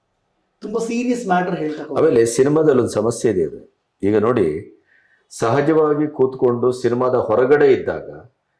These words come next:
Speaker 2: ನೀವು ನಿಮ್ಮ ಕಂಟೆಂಟ್ ಅನ್ನ ಬಹಳ ಅದ್ಭುತವಾಗಿ ಹೇಳ್ತೀರಿ, ಕಥೆಯನ್ನು ಹೇಳ್ತೀರಿ.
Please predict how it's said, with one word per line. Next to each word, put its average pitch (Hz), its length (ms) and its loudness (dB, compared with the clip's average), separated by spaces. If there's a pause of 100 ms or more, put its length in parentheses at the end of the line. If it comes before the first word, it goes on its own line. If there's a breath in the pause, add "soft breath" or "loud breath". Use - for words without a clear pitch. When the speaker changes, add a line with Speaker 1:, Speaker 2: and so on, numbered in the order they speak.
(120)
Speaker 2:
ನೀವು 151 240 2
ನಿಮ್ಮ 131 240 -2
ಕಂಟೆಂಟ್ 127 540 -2
ಅನ್ನ 110 160 -6
ಬಹಳ 120 500 -10
ಅದ್ಭುತವಾಗಿ 123 640 -6
ಹೇಳ್ತೀರಿ, - 500 -16 (1200)
ಕಥೆಯನ್ನು 123 420 -2
ಹೇಳ್ತೀರಿ. - 640 -14